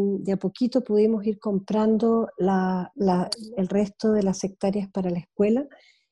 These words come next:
y mirábamos esta casa antigua y decíamos, "Qué ganas de poder tener un lugar para que la gente se pueda quedar acá, aprender,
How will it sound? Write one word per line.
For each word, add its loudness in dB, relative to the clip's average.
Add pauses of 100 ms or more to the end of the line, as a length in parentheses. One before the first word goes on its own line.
(120)
y 6
mirábamos 6
esta -6
casa -4
antigua 2
y 4
decíamos, -2
"Qué -4
ganas -4
de 0
poder -4
tener 0
un 2
lugar 0 (560)
para 6
que -4
la 0
gente -2
se -4
pueda 2
quedar 0
acá, -6 (560)
aprender, 4